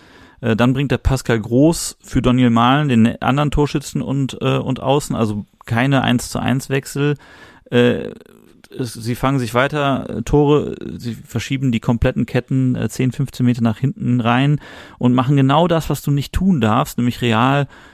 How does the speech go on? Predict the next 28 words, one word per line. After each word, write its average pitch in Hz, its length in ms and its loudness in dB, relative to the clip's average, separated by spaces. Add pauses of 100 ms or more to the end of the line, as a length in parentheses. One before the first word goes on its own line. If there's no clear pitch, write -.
(300)
die 123 140 -2
Möglichkeit 127 500 -2
geben, 117 200 0
dich 110 180 -4
reinzudrücken. 117 920 0
Äh, - 80 -4
du 101 180 0
hast 117 160 -4
ja 123 80 2
gesehen, 117 600 2
Real 110 560 0 (180)
didn't 120 380 2
want 117 300 2
it 98 180 0
in - 160 -4
der 95 120 0
ersten 98 320 -6
Halbzeit, 95 460 -2
ja. 101 220 0
Die, 110 400 0 (320)
die 120 60 0
hatten 131 180 0
gar 156 160 2
keinen 156 220 0
Bock - 200 -2
drauf, - 240 -6
dass - 180 -6
Dortmund 120 440 0